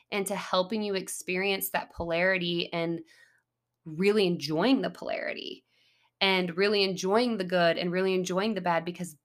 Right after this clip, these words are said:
both have a lot to teach you about yourself. And experiencing both really helps you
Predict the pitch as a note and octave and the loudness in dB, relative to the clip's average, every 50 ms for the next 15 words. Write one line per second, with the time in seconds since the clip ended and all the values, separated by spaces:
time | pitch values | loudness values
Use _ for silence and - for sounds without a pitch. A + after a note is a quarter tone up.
0 | _ - F#3 F#3+ G3+ A#3+ A#3+ F3+ E3+ E3+ - - - - - - - G3 F3+ F#3+ | _ 4 8 10 10 10 10 8 2 -6 -12 -18 -20 -20 -12 -4 0 0 2 2
1 | F#3 F#3+ F#3 F3+ F3+ F3+ F3+ E3+ - - - - - - - - F3+ - - G3 | 2 0 0 2 6 8 8 8 6 4 -2 -16 -18 -16 -14 -14 -12 -10 -8 -8
2 | G3+ F#3+ - - - - - - G#3+ A#3+ C4+ - _ _ _ _ _ _ _ _ | -6 -6 -6 -6 -6 -4 -4 -2 -4 -4 -6 -10 _ _ _ _ _ _ _ _
3 | _ _ _ _ _ _ _ _ - G#3 F#3+ G3+ F#3+ - F3+ F3+ - - F3 D#3+ | _ _ _ _ _ _ _ _ 2 4 6 8 8 6 6 2 -2 0 0 0
4 | E3+ - - - - - _ _ _ _ _ - - - - _ - G#3 G3+ G3 | -2 -4 -8 -18 -20 -20 _ _ _ _ _ -20 -20 -20 -4 _ 4 4 4 4
5 | F#3 - - _ _ _ _ _ _ _ _ _ _ _ _ - F#3 - - - | 0 -4 -8 _ _ _ _ _ _ _ _ _ _ _ _ -4 -4 -2 -2 -2
6 | G3+ G3 G3 G3+ G3+ G3 G3 G3 G3+ F#3 F#3 F3 D#3 - F3 F3 E3+ F3 F3 F3 | -2 0 2 2 2 0 0 -2 -2 -4 -4 -2 0 2 2 2 2 2 -2 -4
7 | - - _ _ _ - E3 F#3 G3+ G3 F#3 F3 E3+ - - - F3+ F3+ F3 F3 | -12 -20 _ _ _ -6 -2 0 2 2 2 0 -2 -4 -2 -2 -2 -2 -2 -4
8 | - - - F3+ F3 E3 E3 E3 D#3+ D#3+ D#3+ | -8 -8 -4 -4 -2 -2 -2 -2 -4 -4 -8